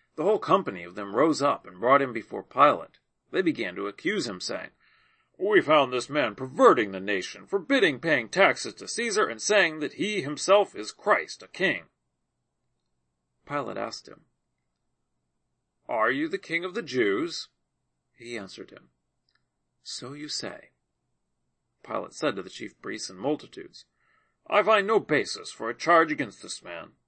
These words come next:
But they insisted, saying, "He stirs up the people, teaching throughout all Judea, beginning from Galilee even to this place." But when Pilate heard Galilee mentioned, he asked if the man was a Galilean.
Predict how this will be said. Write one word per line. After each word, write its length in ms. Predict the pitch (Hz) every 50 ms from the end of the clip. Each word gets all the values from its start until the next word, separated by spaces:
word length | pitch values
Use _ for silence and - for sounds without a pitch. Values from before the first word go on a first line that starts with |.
| _ _ _ _ _ _ _ _ _ _ _ _
But 140 | - 151 160
they 160 | - 175 165
insisted, 520 | 127 101 101 - 143 143 - - 92 92 -
saying, 360 | - - 101 107 135 131 - _ _ _ _ _ _ _ _ _ _ _ _
"He 100 | - 254
stirs 280 | - - - 285 262 220
up 140 | 254 233 -
the 80 | 208
people, 420 | 175 - - - 165 - - 123 135
teaching 400 | - - 226 226 - 202 214 196
throughout 300 | 165 202 208 202 202 214
all 180 | 233 247 240
Judea, 560 | 220 156 156 165 139 113 143 175 147 113 107 127
beginning 460 | 135 190 202 170 233 233 220 190 -
from 180 | - 165 151
Galilee 560 | 127 - 196 202 156 123 120 120 117 143 147 -
even 280 | - 214 226 208 220 196
to 80 | 180
this 180 | 156 165 156 -
place." 640 | - - - 165 135 92 71 - - - - - _ _ _ _ _ _ _ _ _ _ _ _ _ _ _ _
But 100 | - 147
when 180 | 147 156 156 143
Pilate 440 | 131 156 170 190 180 135 107 - - - -
heard 380 | 151 143 127 110 98 95 -
Galilee 500 | - 127 180 240 233 175 127 104 95 85
mentioned, 440 | 78 85 85 - - - 131 - -
he 180 | 113 120 117 147
asked 280 | - 92 - - -
if 120 | 123 120 _
the 80 | 110
man 300 | 90 85 87 82 82 92
was 120 | 104 117 123
a 60 | 131
Galilean. 640 | 107 - 80 80 98 127 156 208 240 233 175 104 82